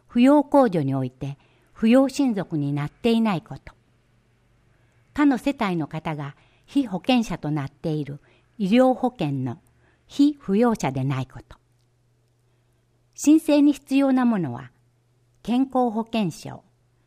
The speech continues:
世帯の収入金額が確認できるもの、例えば遺族年金、障害年金証書、所得証明書など、預金通帳など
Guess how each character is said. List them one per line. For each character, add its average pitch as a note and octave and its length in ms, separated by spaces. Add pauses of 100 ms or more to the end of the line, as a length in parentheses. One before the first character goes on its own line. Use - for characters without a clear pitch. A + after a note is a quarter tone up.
(100)
世 D4+ 200
帯 A#3+ 160
の D3+ 160
収 B3+ 280
入 C4 220
金 B3 280
額 D#3 240
が B2+ 180
確 - 240
認 A#3 240
で A3 100
き A3+ 140
る F3+ 80
も B2+ 160
の、 A#2+ 160 (720)
例 D4+ 140
え A3+ 40
ば D3 240 (100)
遺 F#3 100
族 B3 260
年 A#3 240
金、 - 320 (240)
障 C4+ 320
害 B3+ 220
年 A#3 220
金 A3 220
証 F3 260
書、 - 280 (480)
所 G3+ 160
得 B3+ 260
証 A#3 240
明 A3+ 220
書 F3+ 160
な C#3+ 160
ど、 - 80 (840)
預 G#3 160
金 F4 160
通 E4 220
帳 D#3+ 220
な D#3 180
ど D3 180